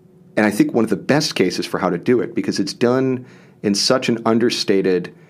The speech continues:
uh, and character-driven way, uh, that it's hard to actually, I think, make an argument for why you wouldn't want to have your organization, uh, be ranked on par,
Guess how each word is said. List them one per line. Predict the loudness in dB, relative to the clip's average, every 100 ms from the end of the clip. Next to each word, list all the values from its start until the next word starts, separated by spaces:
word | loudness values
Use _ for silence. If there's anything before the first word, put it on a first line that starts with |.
| -20 _ -6
uh, | -2 -2 -2 -6 -14 -6
and | -4
character-driven | -4 0 2 2 2 0 2 0 0 -2
way, | -2 -2 -4 -6 -12 -20 -20 -20 -6
uh, | -2 0 -2 -2
that | 2 2
it's | 2
hard | -4 -2 2 2 0
to | -2 0
actually, | 0 0 0 2 0 0 -4
I |
think, | -2 -2 0
make | 0
an | 0
argument | 0 0 2 0 -2
for | -2
why | 0 0
you | -2 -2
wouldn't | 0 4 4 2 -2 -8 -16 _ -20 -20 -20 -10
want | 2 2 2 0
to | 2 2
have | 2 2 2
your | 2 2
organization, | 2 2 2 2 0 2 0 0 0 -4 -14 -20 _
uh, | -4 -2
be | 0 0
ranked | 2 0 0 -2
on | -2 -2
par, | 0 2 2 0 -4